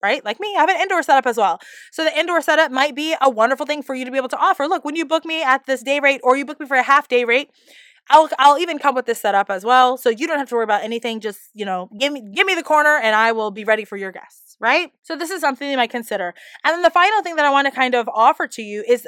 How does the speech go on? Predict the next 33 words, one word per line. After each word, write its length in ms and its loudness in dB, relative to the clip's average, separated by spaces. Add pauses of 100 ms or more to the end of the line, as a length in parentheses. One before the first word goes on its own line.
(140)
just 180 -12
the 80 0
presentation, 800 -6
how 120 0
you're 160 -2
discussing 480 -4
this 160 -12
with 80 -20
your 80 -20
clients. 500 -4 (460)
First 180 4
and 140 2
foremost, 500 2
friends, 320 4
let 140 4
me 80 0
give 140 -2
you 80 -2
a 40 0
little 140 2
bit 100 2
of 80 -4
permission, 640 -6 (100)
right? 200 2
'Cause 120 -12
I 60 4
feel 160 0
like 140 2
sometimes 480 2
we 100 -6
just 200 -6
need 160 -10
to 80 -8